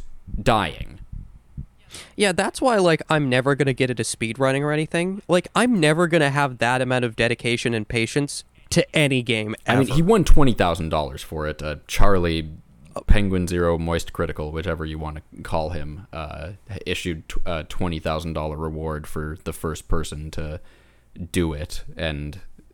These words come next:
Speaker 2: I mean, that's, it's definitely impressive, and it's like, yeah, I, I,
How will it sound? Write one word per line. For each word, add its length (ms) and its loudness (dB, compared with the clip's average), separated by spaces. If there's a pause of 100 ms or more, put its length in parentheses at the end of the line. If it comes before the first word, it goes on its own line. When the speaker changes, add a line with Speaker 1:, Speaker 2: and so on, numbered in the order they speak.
(460)
Speaker 2:
I 100 2
mean, 220 0
that's, 340 -2
it's 200 2
definitely 360 2
impressive, 640 0
and 120 4
it's 160 -2
like, 320 0
yeah, 280 0
I, 280 2
I, 340 0